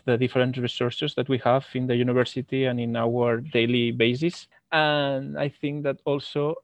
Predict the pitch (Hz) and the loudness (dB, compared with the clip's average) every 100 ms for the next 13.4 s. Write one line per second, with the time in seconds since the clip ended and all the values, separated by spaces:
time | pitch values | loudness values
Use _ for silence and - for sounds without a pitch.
0 | _ 143 147 - - - 156 139 143 139 | _ -4 -2 -4 -18 -6 -4 -2 0 0
1 | 131 139 160 143 131 - 139 151 156 135 | 0 -4 -4 -4 -4 -4 -6 -6 -6 -4
2 | 147 202 - 143 139 156 151 131 123 120 | -4 -6 -4 0 2 0 2 2 2 0
3 | 117 - 131 156 160 160 151 147 - 151 | -2 2 2 2 2 0 0 -2 0 -2
4 | - - 123 156 _ - 160 156 135 135 | -2 -4 -4 -4 _ 4 8 8 6 4
5 | 135 131 - - - - _ 147 135 127 | 4 2 -4 -16 -18 -18 _ 4 6 6
6 | 143 165 147 131 - _ 135 123 - 165 | 4 4 4 2 -2 _ 0 2 4 6
7 | 135 123 131 135 147 - 113 127 139 135 | 6 2 2 0 -2 -4 0 2 2 4
8 | 135 131 113 113 - - - 139 - 139 | 4 4 2 -2 -6 -16 -4 -2 4 2
9 | - - - 151 156 165 - - 131 135 | 2 -12 -20 -12 -10 -10 -18 -4 -2 -2
10 | - - _ _ 147 143 - 127 127 - | -4 -20 _ _ 2 2 0 0 0 -2
11 | 127 120 113 113 117 _ 135 123 127 117 | -4 -4 -6 -10 -14 _ -8 -2 0 0
12 | 139 147 190 190 - - 131 - 127 123 | 0 -2 -6 -6 -14 -14 -12 -8 -6 -4
13 | 117 117 117 120 | -6 -8 -10 -14